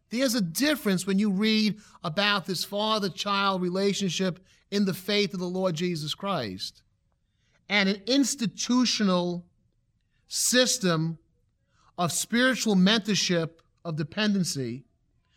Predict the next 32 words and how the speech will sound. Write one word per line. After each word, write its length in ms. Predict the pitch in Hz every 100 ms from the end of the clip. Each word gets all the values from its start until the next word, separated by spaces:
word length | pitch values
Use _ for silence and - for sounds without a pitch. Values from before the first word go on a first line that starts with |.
| _
And 140 | - 180
you 60 |
can 80 | 180
see 300 | 156 - 285
how 180 | 220 208
an 80 | 202
innocent 460 | 233 254 - 214 185
concept 600 | 208 220 214 - 180 160
from 180 | - 175
the 80 | 156
scriptures, 800 | - 233 208 135 110 131 - - _ _ _ _ _ _ _ _
'cause 120 | 139
that 160 | 165 180
scripture 340 | - 185 -
is 100 | 143
quoted 360 | - 165 160 127
by 220 | 131 123
different 320 | 127 135 120
churches, 640 | - 160 127 117 76 - -
what 100 | 117
I 40 |
just 220 | 113 123 135
read 200 | 127 101
you, 160 | 71 _ _ _ _ _ _ _ _ _ -
can 160 | 190
be 120 | 180 185
taken 580 | - - 247 254 202
and 160 | 185 170
come 260 | - 202 196
in 60 |
direct 460 | 156 160 190 247 -
opposition 800 | 196 180 156 156 202 - 135 123